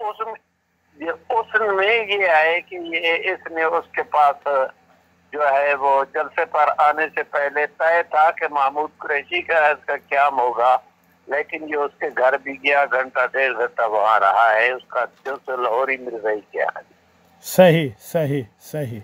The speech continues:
Speaker 1: जज-, जज़ाकल्लाह, बस इतनी सी बात।
Speaker 2: बस हजरत, एक छोटी सी अर्ज़ है, मेरे साथ दो चार दोस्त हजरात बैठे हैं, कुछ अखबारी भी है, आपकी बात को सुन रहे हैं, हम आपकी बात आगे नकल फरमाना चाहें तो कर सकते हैं।
Speaker 1: ए, आ, ब-, हाँ, हजरत, जो कुछ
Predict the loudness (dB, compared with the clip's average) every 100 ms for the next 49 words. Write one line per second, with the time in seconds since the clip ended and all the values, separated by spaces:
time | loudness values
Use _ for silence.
0 | -12 -6 -6 -8 _ -2 4 4 2 -2
1 | -2 0 0 -2 -4 -10 -16 -12 -8 2
2 | 6 6 8 6 6 4 2 0 -4 -2
3 | 0 4 6 6 4 4 4 4 6 4
4 | 4 0 2 4 4 4 2 4 2 4
5 | 6 4 4 2 4 0 0 -2 -4 2
6 | 4 6 4 4 6 8 6 2 2 4
7 | 4 0 -6 0 2 4 6 6 4 6
8 | 6 6 2 6 6 4 2 2 4 2
9 | 2 2 2 2 2 4 4 4 6 6
10 | 4 0 4 4 4 0 0 -2 -2 _
11 | _ _ _ _ _ _ _ _ _ _
12 | _ _ _ -4 2 4 4 6 6 4
13 | 0 -4 -2 2 4 4 4 2 0 -2
14 | -4 -6 -4 -6